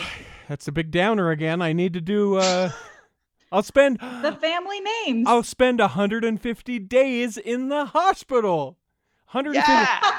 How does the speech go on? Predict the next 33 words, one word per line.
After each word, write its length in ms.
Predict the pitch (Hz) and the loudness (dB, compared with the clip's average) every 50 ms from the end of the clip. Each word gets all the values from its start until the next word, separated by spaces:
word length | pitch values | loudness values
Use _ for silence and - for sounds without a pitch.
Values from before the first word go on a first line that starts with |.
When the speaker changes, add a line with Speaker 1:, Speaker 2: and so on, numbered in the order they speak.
| - - - - - - - | -6 -10 -12 -12 -12 -6 -4
Speaker 1:
a 40 | 185 | 0
hundred 360 | 160 233 285 311 302 277 - | 4 4 4 4 4 0 -2
fifty 320 | - 269 208 - 240 220 220 | -2 -4 -4 -2 0 2 4
hours. 420 | 226 226 214 190 170 160 - - | 4 4 2 2 0 -2 -2 -2
What 160 | 196 202 196 | -2 0 0
is 140 | 196 175 156 | 0 -2 0
that? 200 | 156 135 135 - - | -2 -2 -2 -2 -2
That's 240 | 175 196 202 - - | -2 -2 -2 -4 -10
seven 480 | - - - 202 196 190 208 208 202 | -12 -4 -2 -2 0 0 -2 -6 -4
days 360 | 185 190 196 196 196 185 175 | -4 -2 -2 0 -2 -2 -4
and 160 | 190 175 165 - | -4 -6 -6 -6
six 300 | - 196 190 - - 165 | -6 -8 -8 -8 -6 -6
hours. 360 | 160 160 185 214 220 - - | -4 -2 -2 -2 -4 -4 -2
There 220 | 214 214 202 175 | 0 2 2 2
it 60 | 160 | 2
is. 220 | 139 135 135 - - - | 0 -4 -6 -8 -8 -4
That's 220 | 180 180 170 - | -2 -2 -2 -2
what 140 | 165 151 139 | -4 -6 -4
I'll 80 | 131 | -4
do. 280 | 127 127 123 120 117 113 _ _ _ _ _ _ _ _ _ _ - - | -6 -6 -6 -8 -8 -10 _ _ _ _ _ _ _ _ _ _ -8 -2
I'll 160 | 147 160 170 | 0 2 2
eat 100 | 170 156 | 2 2
a 80 | 151 135 | 2 0
hundred 300 | 123 185 208 233 240 254 | 0 -2 -2 -2 0 0
and 100 | 269 269 | 2 2
fifty 200 | 247 214 285 - | 2 2 0 0
Speaker 2:
And 80 | 285 277 | 0 2
smile 160 | 285 294 302 | 2 2 2
Speaker 1:
pieces. 100 | 311 254 | 2 2
Speaker 2:
the 100 | 285 285 | 0 0
whole 220 | - 294 277 285 | 2 2 0 0
time. 300 | 285 - 269 220 190 170 | 0 -2 -2 -2 -2 -2
Speaker 1:
Yes. 400 | 139 135 123 120 - _ - - | -4 -6 -6 -8 -12 _ -20 -20